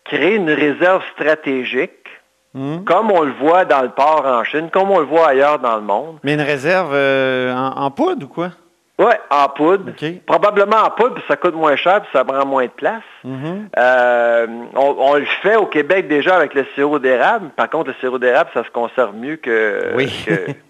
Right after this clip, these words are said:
Speaker 1: que, que le lait, là, on
Speaker 2: <laughs> Oui.
Speaker 1: s'entend. Mais si, par exemple, on, on incite les producteurs à investir dans la transformation pour l'entreposage à long terme, parce que la technologie existe déjà,
Speaker 2: Ouais.
Speaker 1: et à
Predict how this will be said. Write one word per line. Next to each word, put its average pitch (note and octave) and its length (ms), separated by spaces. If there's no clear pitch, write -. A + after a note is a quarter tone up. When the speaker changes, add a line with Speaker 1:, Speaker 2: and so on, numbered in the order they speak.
Speaker 1:
que, - 80
que A#2+ 80
le A2+ 160
lait, C3 220
là, F#3+ 100
on C3+ 100
Speaker 2:
<laughs> A2+ 80
Oui. A#2 80
Speaker 1:
s'entend. - 240
Mais - 180
si, D4 160
par G3 160
exemple, F#3 380
on, D3 240
on C#3 240
incite D#3+ 480
les - 80
producteurs D3+ 560
à C#3+ 60
investir D#3+ 800
dans B2+ 100
la C3 160
transformation E3 1300
pour B2 180
l'entreposage D3+ 920
à B2+ 80
long A#2 220
terme, D#3 280
parce A2+ 180
que B2 80
la A#2 140
technologie A#2+ 640
existe A2+ 540
déjà, G#2+ 640
Speaker 2:
Ouais. A#2+ 220
Speaker 1:
et B2+ 480
à B2 140